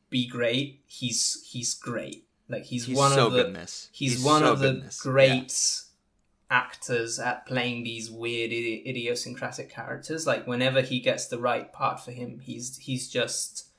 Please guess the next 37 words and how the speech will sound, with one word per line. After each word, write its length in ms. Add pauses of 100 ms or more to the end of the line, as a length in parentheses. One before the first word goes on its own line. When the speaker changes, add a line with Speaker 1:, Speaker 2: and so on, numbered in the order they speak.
(260)
Speaker 1:
captivating, 680
I 40
think. 280
And, 220
and 140
I 100
also 280
think 220
the, 320 (720)
the 100
performance 580
by 220
Meryl 260
Streep 420
is, 260 (220)
is, 300
is, 400
is 240
incredible, 720
just 180
because 220
I, 220 (300)
there's 200
something 300
about 220
Meryl 160
Streep. 220
She's 200
able 240
to 500 (340)
exude 1040
just 280
this 180
sense 300
of 120
complete 540
innocence. 960